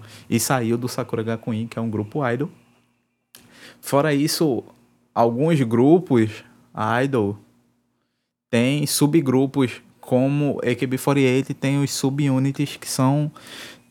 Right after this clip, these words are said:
grupos formados com algumas participantes do do grupo. Então, no, no A K B forty-eight a gente teve o No Relief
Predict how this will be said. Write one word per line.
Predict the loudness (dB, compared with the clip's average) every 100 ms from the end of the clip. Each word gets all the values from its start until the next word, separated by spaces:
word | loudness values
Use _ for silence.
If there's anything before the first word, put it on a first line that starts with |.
| _ -4
grupos | 4 6 6 2
formados | 4 2 6 4 4 0 -4
com | 0 2 4
algumas | 4 4 4 6 4 0
participantes | -2 -2 0 -4 -2 0 0 0 -8 -18 _ _ _ _ _ _ _ _
do | 0 4 4 4 0 -6 -14 _ _ -8
do | -2 0
grupo. | 4 6 4 2 -2 0
Então, | 0 0 0 2 2 2
no, | 2 0 0 -2
no | -2
A | -2
K | -2 -4
B | -2 -2 -2 -4 -6
forty-eight | -6 -4 -4 -4
a | -4
gente | -6 -6
teve | -4 -4 -2 -2 -2
o | -2 -2 -6 -12 -20 -6
No | 2 4
Relief | 6 6 4 4 2 -2